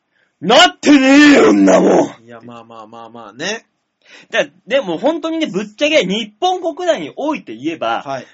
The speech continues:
Speaker 1: こんなね、あの、優先ゲートを使うような、もう、もう本当に楽しみたい遊園地を。
Speaker 2: はい。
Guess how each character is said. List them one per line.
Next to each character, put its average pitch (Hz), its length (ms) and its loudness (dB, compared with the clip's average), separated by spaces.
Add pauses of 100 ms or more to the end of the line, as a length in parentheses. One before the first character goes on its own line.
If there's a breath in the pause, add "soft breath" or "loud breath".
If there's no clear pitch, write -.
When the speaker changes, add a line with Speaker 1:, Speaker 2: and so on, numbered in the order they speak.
Speaker 1:
こ 330 200 0
ん 415 140 -8
な 339 160 -2
ね、 330 260 -2 (400)
あ 190 160 -2
の、 185 60 -2
優 269 240 -2
先 330 240 -6
ゲ 349 140 -6
ー 370 80 -8
ト 160 140 -6
を 120 80 -10 (140)
使 - 260 -8
う 190 60 -4
よ 202 120 -8
う - 20 -10
な、 139 100 -8
も 131 140 -8
う、 - 40 -12
も 123 120 -16
う - 20 -18
本 381 280 -6
当 349 80 -10
に 349 80 -14
楽 294 260 -8
し 349 140 -12
み 370 120 -10
た 359 140 -4
い 165 100 -8
遊 160 140 -6
園 190 180 -8
地 131 140 -12
を。 104 120 -10 (160)
Speaker 2:
は 139 180 -16
い。 123 80 -20